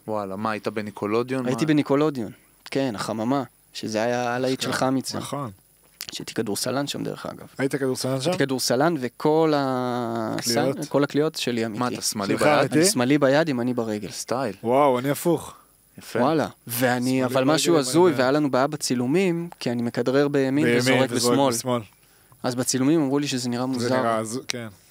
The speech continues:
Speaker 1: ענק.
Speaker 3: מגניב.
Speaker 1: איך זה להיות פרזנטור?
Speaker 2: וואו, בהתחלה
Speaker 3: <laughs>
Speaker 2: הייתי,
Speaker 1: יפה, רצית.
Speaker 2: יפה.
Speaker 3: הדלקת אותי.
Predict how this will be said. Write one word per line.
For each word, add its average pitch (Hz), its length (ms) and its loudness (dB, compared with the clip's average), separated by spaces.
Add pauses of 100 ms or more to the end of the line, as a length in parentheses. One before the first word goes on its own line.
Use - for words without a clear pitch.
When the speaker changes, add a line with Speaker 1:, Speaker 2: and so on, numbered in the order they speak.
(1040)
Speaker 1:
ענק. 113 420 -6
Speaker 3:
מגניב. 110 540 0
Speaker 1:
איך 170 140 0
זה 226 120 0
להיות 170 180 4
פרזנטור? 120 680 0 (1300)
Speaker 2:
וואו, 117 440 0 (320)
בהתחלה 143 1040 2 (160)
Speaker 3:
<laughs> - 400 -10
Speaker 2:
הייתי, 135 460 2
Speaker 1:
יפה, 123 720 0
רצית. 135 120 0
Speaker 2:
יפה. 151 100 2 (960)
Speaker 3:
הדלקת 131 300 2
אותי. 120 220 2